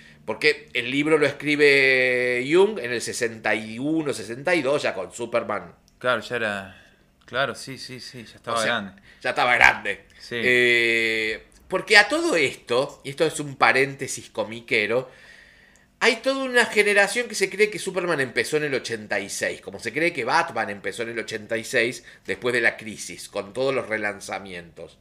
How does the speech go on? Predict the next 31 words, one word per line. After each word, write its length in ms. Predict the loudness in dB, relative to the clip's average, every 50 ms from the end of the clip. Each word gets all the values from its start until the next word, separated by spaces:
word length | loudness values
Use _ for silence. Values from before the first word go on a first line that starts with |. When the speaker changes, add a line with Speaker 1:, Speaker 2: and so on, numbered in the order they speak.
| _ _
Speaker 2:
¿En 80 | -20
serio? 480 | -16 -4 -2 -2 0 0 -2 -2 -4 -6 -12 _
Speaker 1:
Sí, 580 | -12 -6 -2 -2 -2 -2 -4 -6 -12 -16 -20 -12
sí, 320 | -6 -2 -2 -2 -2 -4 -2
no, 120 | 2 2
me 80 | 4 6
parece 280 | 6 6 6 6 2
una 360 | 4 6 6 6 6 6 4 2
tontería, 480 | 0 0 2 2 2 4 4 2 0 -2
Speaker 2:
Pero, 20 |
Speaker 1:
pero 80 | -2 -2
Speaker 2:
¿pero 200 | 0 0 0 0
Speaker 1:
sí. 60 | 2
Speaker 2:
no 100 | 2 2
lo 140 | 2 2 0
saben 600 | 0 -2 0 2 4 4 4 4 2 2 0 -4 -4
o 200 | -4 -2 0 0
es 100 | -2 -2
como 220 | -4 -8 -8 -6
una 200 | -6 -4 -2 -2
decisión? 1000 | -2 -4 -4 -6 -6 -8 -8 -8 -8 -8 -6 -6 -6 -6 -6 -8 -10 -12 -12 -16 -18 -20 -16
Digamos, 360 | -10 -6 -6 -4 -4 -6 -8 -8
como 180 | -8 -10 -8
que 80 | -8 -8
ellos 200 | -8 -8 -10 -6
creen 240 | -4 -4 -4 -4 -4
que 80 | -6 -6
el 80 | -2
verdadero 400 | 0 0 2 2 2 2 0 -2 -4
Superman 440 | -6 -10 -8 -8 -6 -4 -4 -4
es 140 | -6 -8 -8